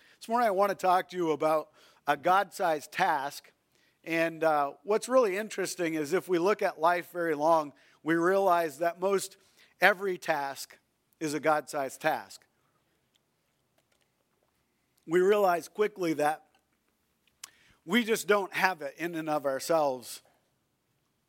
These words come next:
to do what God asks us to do. And actually, if we're really honest,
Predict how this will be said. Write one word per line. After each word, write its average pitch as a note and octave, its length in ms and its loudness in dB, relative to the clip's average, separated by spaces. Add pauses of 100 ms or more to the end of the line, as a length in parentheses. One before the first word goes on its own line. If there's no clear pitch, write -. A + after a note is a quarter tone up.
(960)
to E3 120 -2
do G3+ 260 0
what F3 380 2 (360)
God D#3+ 360 2
asks D#3+ 340 -4
us D3 220 -6
to C#3 120 -12
do. A#2+ 280 -8 (760)
And F#3+ 120 2
actually, A3+ 360 0
if G#3+ 140 2
we're F#3 140 -2
really G#3+ 360 4
honest, D3 640 -8